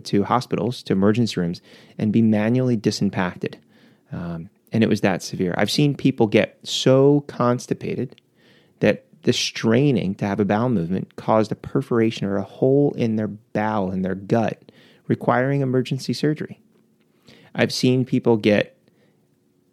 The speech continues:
the use of narcotics has led to addiction, um, and I've seen people struggle to get off of it.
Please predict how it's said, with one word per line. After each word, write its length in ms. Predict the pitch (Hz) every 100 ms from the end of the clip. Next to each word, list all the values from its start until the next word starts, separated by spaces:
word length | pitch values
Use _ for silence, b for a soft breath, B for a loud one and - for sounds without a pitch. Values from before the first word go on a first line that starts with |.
| -
the 340 | 110 104 101 -
use 440 | 104 120 131 -
of 120 | 110
narcotics 540 | 101 95 - 107 107 -
has 180 | 101
led 280 | 104 101 101
to 120 | -
addiction, 440 | 92 98 - 175 226 _ b b b b
um, 460 | - 92 90 90 - - -
and 120 | 110
I've 140 | 104
seen 260 | - 110 104
people 240 | 113 -
struggle 460 | 104 - 104 98 98
to 100 | -
get 140 | 98 92
off 320 | 90 98 -
of 60 |
it. 160 | - -